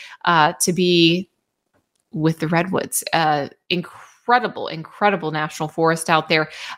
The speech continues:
Uh, and we here in the United States have the tallest tree that we know about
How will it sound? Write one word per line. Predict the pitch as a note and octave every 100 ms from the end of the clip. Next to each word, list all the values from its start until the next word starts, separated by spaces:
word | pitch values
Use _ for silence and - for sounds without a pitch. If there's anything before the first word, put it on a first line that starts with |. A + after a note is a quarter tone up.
| -
Uh, | E3+ D3+ D#3 - -
and | D#3+ D#3 D3+ - _ -
we | E3 D#3+ F#3 C4 B3 _ _ _ _ _
here | - D#3
in | D#3+
the | F#3
United | A3 A3 A3
States | - C#4+ C4 -
have | G3 F#3+
the | F#3
tallest | F#3 - A#3+ C#4 C#4 F3+ F#3+ - - _ _ _ _
tree | - C4+ A#3 E3 F3 - - - - - _
that | B3
we | A#3+ A3+
know | G#3+ D#4+
about | C#4 -